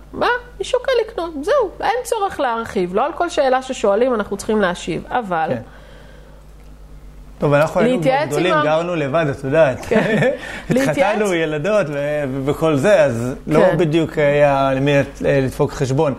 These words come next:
Speaker 1: כן.
Speaker 2: איפה אנחנו, לאן אנחנו הולכים, מאיפה אנחנו באים. אז פשוט לא סיפרנו, אבל את יודעת, הרבה פעמים בארוחות שישי, או בכל
Speaker 1: נכון.
Speaker 2: מיני מפגשים עם חברים, היינו שומעים אותם, את יודעת, מדברים לפעמים באמת דברים שהם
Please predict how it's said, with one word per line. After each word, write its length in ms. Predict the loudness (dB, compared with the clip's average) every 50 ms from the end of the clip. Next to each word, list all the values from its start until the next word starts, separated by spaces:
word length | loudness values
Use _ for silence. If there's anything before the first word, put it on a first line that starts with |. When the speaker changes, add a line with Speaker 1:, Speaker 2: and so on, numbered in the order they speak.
| -6 -4
Speaker 1:
כן. 300 | -2 0 0 0 -2 -2 -2
Speaker 2:
איפה 240 | -4 0 2 2 2
אנחנו, 380 | 2 2 0 2 2 2 0 0
לאן 180 | 0 -2 0 -2
אנחנו 260 | -2 -4 -4 -4 -4
הולכים, 300 | -4 -2 -2 -2 -2 0
מאיפה 260 | 0 0 0 0 0
אנחנו 260 | 0 0 -2 -2 -2
באים. 260 | 0 0 0 0 -2 -6 -10 -16 -20 -20 -20 -20 -20 -20 -20 -20 -18 -8 -4
אז 160 | -4 -4 -2
פשוט 260 | -2 0 0 2 2
לא 100 | 2 2
סיפרנו, 440 | 2 0 0 0 0 0 0 2 2
אבל 140 | 2 2 2
את 160 | 0 0 0
יודעת, 220 | 0 -2 0 0 0
הרבה 240 | 0 0 0 0
פעמים 440 | 0 0 0 0 0 -2 -4 -2 0
בארוחות 360 | 2 2 0 0 0 -2 -2
שישי, 520 | -2 -4 -6 -2 0 2 4 4 4 4 4
או 160 | 4 2 2
בכל 160 | 2 4 4 4
Speaker 1:
נכון. 200 | 4 2 2 2
Speaker 2:
מיני 120 | 2 0
מפגשים 400 | 2 2 0 0 2 2 0 0
עם 140 | 0 -2 -4
חברים, 540 | -4 -2 -2 -2 0 0 2 2 2 2 0 -2 -8 -14 -20 -20 -20 -20 -20 -20 -14 -6 -2
היינו 320 | -2 0 0 0 0 -2
שומעים 560 | -2 -2 -2 -2 0 0 0 0 0 -2 -2 -2
אותם, 380 | -4 -4 -2 0 0 0 0 -2
את 160 | -4 -2 -2
יודעת, 480 | 0 2 2 2 0 -2 -4 -2 -2 0 0 0 0 -2 -4 -4 -4
מדברים 480 | -4 -2 0 0 2 2 2 2 2 0
לפעמים 340 | -2 -2 -2 -2 -2 -2 -4 -6 -4
באמת 360 | -2 0 0 2 2 0 0
דברים 580 | -2 -4 -2 0 2 2 2 2 0 -2 -6 -8 -10
שהם 680 | -12 -12 -8 -4 -2 0 0 0 0 0 -2 -2 -4